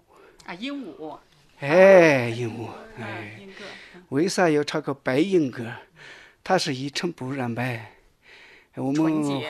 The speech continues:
Speaker 2: 哎，纯洁白，是这个我们回族人喜爱是纯洁白色的，是这样的。因此用这个白银歌，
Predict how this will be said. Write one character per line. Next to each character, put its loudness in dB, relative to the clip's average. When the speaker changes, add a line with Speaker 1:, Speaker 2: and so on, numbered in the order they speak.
Speaker 2:
哎， 4
纯 -2
洁 -2
白， -4
是 -8
这 -8
个 0
我 -4
们 -2
回 -2
族 -4
人 -2
喜 -6
爱 -2
是 -10
纯 -4
洁 -6
白 -10
色 -6
的， -12
是 -10
这 -14
样 -8
的。 -16
因 -2
此 -6
用 -2
这 -10
个 -4
白 -6
银 -2
歌， -10